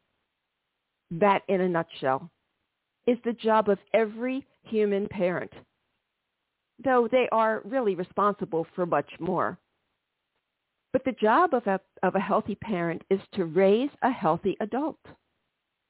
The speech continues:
That's what the job is about. You know, we come into this world with these blank slates, these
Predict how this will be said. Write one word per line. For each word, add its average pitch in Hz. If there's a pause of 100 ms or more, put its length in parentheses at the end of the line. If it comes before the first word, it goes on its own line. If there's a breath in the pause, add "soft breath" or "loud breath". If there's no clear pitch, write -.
(360)
That's 170 (240)
what 170
the 165
job 147
is 160
about. 156 (2000 loud breath)
You 233
know, 240
we 226
come 285
into 254
this 185 (100)
world 170 (680)
with 208 (100)
these 190 (400)
blank 226 (160)
slates, 180 (320)
these 185